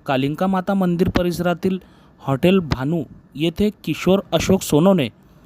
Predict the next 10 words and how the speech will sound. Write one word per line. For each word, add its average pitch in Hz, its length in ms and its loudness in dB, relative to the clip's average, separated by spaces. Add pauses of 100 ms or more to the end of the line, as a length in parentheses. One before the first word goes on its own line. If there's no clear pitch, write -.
(280)
वय 170 240 4 (100)
तेहतीस, 196 380 0
राहणार 165 400 0
बालाजी 143 460 0
मंदिराच्या 165 540 2
मागे, 170 400 0 (400)
कोळीपेठ, 196 480 4 (100)
जळगाव, 139 380 2 (840)
या 170 180 2
तरुणाचा 196 640 2